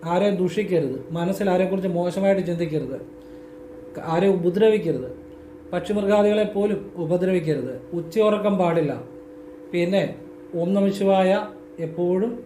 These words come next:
ഫ്രീ ആയിട്ടിരിക്കുമ്പം വടക്കോട്ട് നോക്കിയും ജപിക്കുക, കിഴക്കോട്ട് നോക്കിയും ജപിക്കുക. അത് നിങ്ങൾ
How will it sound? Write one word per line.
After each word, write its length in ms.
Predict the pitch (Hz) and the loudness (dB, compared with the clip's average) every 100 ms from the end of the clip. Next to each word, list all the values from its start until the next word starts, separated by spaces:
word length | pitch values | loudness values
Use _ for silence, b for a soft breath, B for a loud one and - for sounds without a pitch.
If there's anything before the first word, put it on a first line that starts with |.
| - | -4
ഫ്രീ 200 | 196 208 | 0 2
ആയിട്ടിരിക്കുമ്പം 840 | 202 180 175 175 170 226 - B B B - - - | 2 2 0 0 -2 -4 -6 B B B -18 -18 -6
വടക്കോട്ട് 440 | 175 175 202 208 202 | -2 0 2 2 2
നോക്കിയും 300 | 190 196 190 | 2 2 0
ജപിക്കുക, 360 | 190 196 277 285 | 0 0 -4 0
കിഴക്കോട്ട് 420 | 196 180 175 175 | 0 0 0 0
നോക്കിയും 280 | 170 165 156 | -2 -2 -4
ജപിക്കുക. 340 | 147 135 139 - - | -2 -4 -6 -10 -8
അത് 220 | 180 196 | -4 -2
നിങ്ങൾ 340 | 185 190 190 | 0 2 0